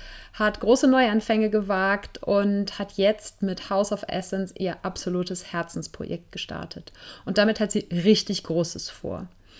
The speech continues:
Ja, was das ist, was sie bisher erlebt hat auf ihren Reisen, wie sich ihr Leben verändert hat und was House of Essence ist,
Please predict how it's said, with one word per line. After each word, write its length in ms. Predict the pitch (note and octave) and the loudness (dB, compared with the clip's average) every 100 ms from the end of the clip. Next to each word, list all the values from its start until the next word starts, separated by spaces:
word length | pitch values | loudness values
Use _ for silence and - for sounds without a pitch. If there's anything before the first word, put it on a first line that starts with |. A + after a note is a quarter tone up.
| - - - - - | -20 -20 -20 -4 2
Ja, 140 | F#3 | 4
was 160 | G3+ - | 4 4
das 180 | C4 | 2
ist, 300 | - D4 D4 | 4 4 4
was 160 | A3+ A3+ | 4 4
sie 60 | A3+ | 4
bisher 260 | A#3+ C4 | 4 6
erlebt 340 | A3 A3+ C4 C4 | 6 6 4 2
hat 160 | B3 | 0
auf 140 | - - | 0 -2
ihren 180 | G#3+ | -2
Reisen, 520 | G3+ F#3+ G#3+ A#3+ A#3 G#3+ | 0 2 4 6 6 4
wie 80 | |
sich 140 | G3+ G#3 | 2 2
ihr 80 | A3 | 4
Leben 260 | A3+ B3+ | 6 4
verändert 640 | B3 A3+ G3 G#3 G3+ G3 - | 2 0 0 0 -2 -4 -2
hat 260 | G3+ G3+ | -2 -2
und 160 | - G#3 | -2 0
was 220 | G#3+ - | -2 0
House 200 | A#3 A#3+ | 0 0
of 120 | A3 | -2
Essence 360 | - G#3+ G#3+ G3 | -2 -2 0 0
ist, 400 | - B3 B3+ | 0 0 -2